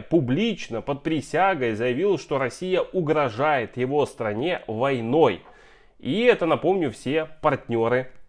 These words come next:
России. Меня зовут Алексей Пичи, сегодня восемнадцатое июля на календаре. Давайте обсудим, сможет ли работать новое зерновое соглашение реально без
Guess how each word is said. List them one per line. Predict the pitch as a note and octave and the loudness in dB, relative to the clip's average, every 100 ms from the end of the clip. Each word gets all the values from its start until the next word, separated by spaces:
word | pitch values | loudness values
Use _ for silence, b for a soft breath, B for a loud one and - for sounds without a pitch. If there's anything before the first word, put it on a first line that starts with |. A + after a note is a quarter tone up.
| - - | -14 0
России. | C3 B2+ - F2+ - - B B B B | 2 0 -6 -14 -14 -20 B B B B
Меня | F#3+ A#3 | 6 6
зовут | G#3 G3+ | 6 4
Алексей | G3+ F#3+ A3 | 2 2 -2
Пичи, | G3 F3+ B3 A3 | -4 -4 -4 -2
сегодня | F3 E3+ D#3 | -2 -2 0
восемнадцатое | D#3+ D#3 E3 D#3+ C3+ - C#3+ | 0 0 -2 -2 -2 -4 -4
июля | C3 B2 D3 C3 B2+ | -2 0 2 2 2
на | D3+ C#3+ | 0 -2
календаре. | C#3+ D3 C#3 E3+ A#3+ G3 | -4 -4 -2 0 0 2
Давайте | F3 G3 D#3 | 0 0 -2
обсудим, | - G3 F3+ D3+ | 0 0 0 -2
сможет | - D3+ G#3 F3 E3+ | -2 4 6 6 2
ли | E3 | 0
работать | C#3 C#3 D#3+ D3+ - | 0 0 -2 -2 -4
новое | D3+ D#3 B2+ A2 | 2 4 4 2
зерновое | G#2 A#2 A#2+ B2+ A#2 | -2 -4 -2 -2 -2
соглашение | - A2 A#2+ - G#3 G#3+ G3 D#3 | -4 -6 -4 0 0 0 0 0
реально | C3+ C#3 D3 C3+ | 2 2 0 -2
без | A2+ A#2+ C3+ B2+ | -2 0 0 -2